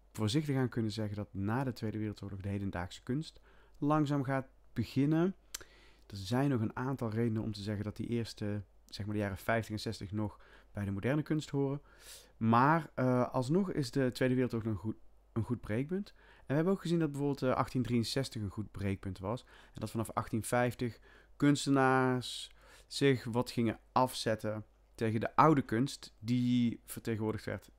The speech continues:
door de, ehm, academie. Daar werd de oude kunst, zoals het heurt, gedoseerd. En dat zie je op deze afbeelding van Cabanel. Deze komt uit achttien drieënzestig. Dit was feitelijk nog,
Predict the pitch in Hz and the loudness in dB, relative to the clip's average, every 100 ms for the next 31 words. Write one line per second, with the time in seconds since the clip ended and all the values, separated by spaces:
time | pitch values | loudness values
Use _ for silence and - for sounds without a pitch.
0 | - 101 98 95 95 98 - _ _ _ | -10 -6 -6 -6 -8 -8 -16 _ _ _
1 | - - 95 92 85 85 92 - - - | -20 -16 -12 -10 -10 -12 -14 -12 -8 -4
2 | - 104 107 101 95 98 - - - - | -2 0 2 2 -2 -6 -16 -20 -20 -12
3 | - 101 110 104 - - - - 104 101 | -2 0 0 -2 -6 -10 -10 -6 -6 -6
4 | - 104 104 - - 104 101 - 107 117 | -8 -8 -10 -14 -12 -10 -8 -8 -4 -2
5 | 107 - - - - - - - 120 113 | -2 -6 -20 -20 -20 -20 -20 -6 0 4
6 | 110 - 143 104 85 - - - - _ | 4 2 0 -2 -4 -14 -20 -20 -20 _
7 | _ 101 113 151 202 185 175 147 156 143 | _ 2 4 4 4 6 6 6 4 4
8 | 143 117 110 110 107 104 - 101 98 101 | 0 0 -4 -2 -2 -4 -4 -4 -2 -2
9 | 113 92 139 - - - - 113 117 113 | -2 -2 -6 -12 -20 -12 -6 -4 -2 -2
10 | - 110 113 104 117 107 - 107 - 117 | -4 -6 -4 -2 0 -2 -2 -4 -4 -4
11 | 127 - 120 - 123 113 110 110 104 | -4 -4 -6 -4 -4 -2 -4 -4 -6